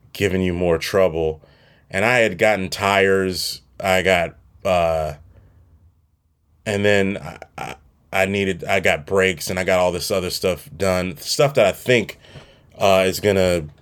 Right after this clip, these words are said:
hopefully make it last a few more years until I become a series regular on a sitcom or something, or a T V show or whatever. I don't know,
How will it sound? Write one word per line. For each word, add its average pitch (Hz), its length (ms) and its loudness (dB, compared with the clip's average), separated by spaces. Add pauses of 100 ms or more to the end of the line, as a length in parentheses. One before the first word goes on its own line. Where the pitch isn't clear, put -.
(240)
hopefully 107 380 -2
make 92 240 0
it 85 100 -2
last 90 640 0 (520)
a 98 80 4
few 110 240 0
more 98 180 2
years 98 360 0
until 117 260 -2
I 113 60 2
become 139 340 0
a 127 40 2
series 135 420 0
regular 135 460 2
on 135 100 0
a 135 40 2
sitcom 135 580 -2
or 98 100 0
something, 95 480 -2
or 101 140 2
a 107 60 0
T 131 200 -2
V 170 180 0
show 78 400 -2
or 87 300 -4
whatever. 95 420 4
I 90 160 0
don't 127 140 4
know, 113 400 0